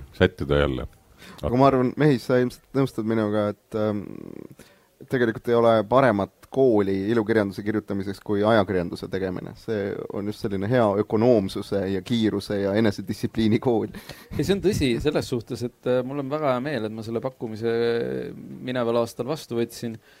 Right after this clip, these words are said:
Speaker 3: sellepärast et, äh, ta on nagu seda teksti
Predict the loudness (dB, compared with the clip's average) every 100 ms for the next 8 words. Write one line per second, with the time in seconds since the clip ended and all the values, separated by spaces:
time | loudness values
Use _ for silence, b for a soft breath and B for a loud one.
0 | b b -2 0 2 0 0 -4 0 0
1 | -2 _ 0 2 2 0 b b _ 0
2 | 0 0 -4 -4 -2 0 4 6 6 4
3 | 2 -2 -4 -4 0